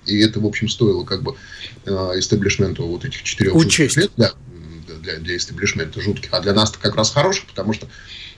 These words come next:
Speaker 1: это четыре года были, в общем, ну вот если мы щас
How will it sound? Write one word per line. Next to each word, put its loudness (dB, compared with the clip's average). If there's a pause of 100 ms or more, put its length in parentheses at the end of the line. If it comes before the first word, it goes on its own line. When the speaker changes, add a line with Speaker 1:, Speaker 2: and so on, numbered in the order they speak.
Speaker 1:
это -4
четыре 4
года 4
были, 6
в 2
общем, 0
ну 6
вот 2
если -6
мы -2
щас -4